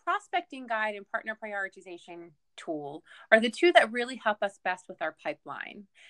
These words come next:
And so you might be feeling you're in a place right now where we still have a little bit of time left to add to that pipeline before we get too close into June. And so now is the time to pull out that prospecting guide. If you remember, that's that two-page guide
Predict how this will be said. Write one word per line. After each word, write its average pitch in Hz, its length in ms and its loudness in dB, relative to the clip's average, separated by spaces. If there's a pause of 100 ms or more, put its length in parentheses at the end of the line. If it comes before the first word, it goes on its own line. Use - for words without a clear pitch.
(120)
And 202 120 -10
so 208 200 6
you 214 180 -6
might 262 220 2
be 233 180 -12
feeling 208 460 -8
you're 196 160 -6
in 190 60 -8
a 196 40 -12
place - 340 -10
right 190 160 -4
now 180 240 -4
where 175 80 -6
we 170 100 -8
still - 240 -6
have 190 100 -2
a 185 60 -6
little 185 260 -4
bit 240 100 -6
of 277 100 -16
time 262 220 -4
left 214 240 -2
to - 80 -14 (140)
add 170 300 0
to 226 80 -18
that 202 160 -6 (120)
pipeline 185 480 -12
before 175 320 -16
we 175 100 -14
get - 220 -10
too 196 160 -10
close 185 320 -8
into 170 220 -10
June. 165 580 -14 (320)
And 190 160 0
so 190 140 0
now 185 260 10
is 202 160 -2
the 240 100 -10
time 190 460 -2
to 180 80 -8
pull - 340 -8
out 208 200 -2
that 196 200 -6
prospecting 226 680 -6
guide. 247 420 -2 (100)
If - 160 -20
you 214 120 -8
remember, 196 420 -6
that's - 240 -12
that 190 240 -8
two-page 233 1000 -12 (380)
guide 208 360 0